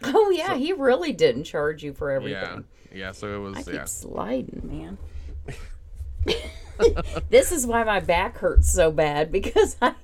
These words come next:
Speaker 1: sit like this when I'm working.
Speaker 2: Oh,
Speaker 1: I'll
Speaker 2: God.
Speaker 1: teach classes like this. "Now, if you click in the upper left-hand corner," <laughs> it's a, bet my kitty. <laughs> Not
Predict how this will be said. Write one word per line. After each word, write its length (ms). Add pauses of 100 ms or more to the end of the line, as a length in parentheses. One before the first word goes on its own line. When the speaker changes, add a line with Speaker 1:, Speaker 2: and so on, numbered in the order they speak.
(100)
Speaker 1:
sit 320
like 200
this 220
when 100
I'm 200
working. 560
Speaker 2:
Oh, 140 (120)
Speaker 1:
I'll 120
Speaker 2:
God. 80
Speaker 1:
teach 220
classes 540
like 260
this. 300 (260)
"Now, 240
if 80
you 80
click 280
in 100
the 160
upper 240
left-hand 580
corner," 600 (140)
<laughs> 180
it's 260
a, 100 (640)
bet 260
my 140
kitty. 440 (260)
<laughs> 240
Not 720